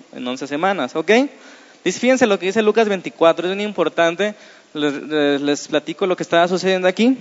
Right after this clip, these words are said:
Jesucristo había resucitado. Eh, bueno, los discípulos no se habían dado cuenta, algunas mujeres fueron y vieron el sepulcro, estaba vacío, pero no creyeron los discípulos. Iban dos ca-, dos discípulos en camino a Emaús,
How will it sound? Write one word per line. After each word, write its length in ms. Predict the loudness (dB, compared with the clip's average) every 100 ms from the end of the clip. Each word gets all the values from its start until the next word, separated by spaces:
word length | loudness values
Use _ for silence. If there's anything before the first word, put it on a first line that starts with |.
| -4
Jesucristo 520 | -8 -6 -2 -2 4 6
había 160 | 6
resucitado. 800 | 4 -2 -8 -2 2 4 2 0 -10 -20 -20 -20 -20 -20 -20 _
Eh, 380 | 2 4 4 0 -6 -20 -20 -20 -20 0
bueno, 300 | 4 4 2
los 140 | 2 4
discípulos 380 | 4 4 6 6
no 80 |
se 80 | 4
habían 140 | 6 8
dado 140 | 8
cuenta, 460 | 8 6 6 2 0 -10 -20 _ _ _ _ _ -4
algunas 280 | 0 2 2
mujeres 420 | 6 6 6 6
fueron 340 | 6 6 4
y 120 | 2
vieron 200 | 4 6
el 120 | 4 0
sepulcro, 560 | 0 2 4 2 -2 -4
estaba 320 | -2 2 4
vacío, 420 | 2 2 2 2 -4 -20 -20 0
pero 140 | 4
no 140 | 4 6
creyeron 440 | 6 8 6 6
los 120 | 4
discípulos. 580 | 2 0 4 4 4 2
Iban 320 | -2 0 2
dos 140 | 0 2
ca-, 180 | 2 2 -6
dos 240 | 2 4
discípulos 480 | 4 0 2 4 4
en 120 | 2
camino 440 | -2 -2 0 2 4
a 80 | 4
Emaús, 640 | 4 4 6 4 0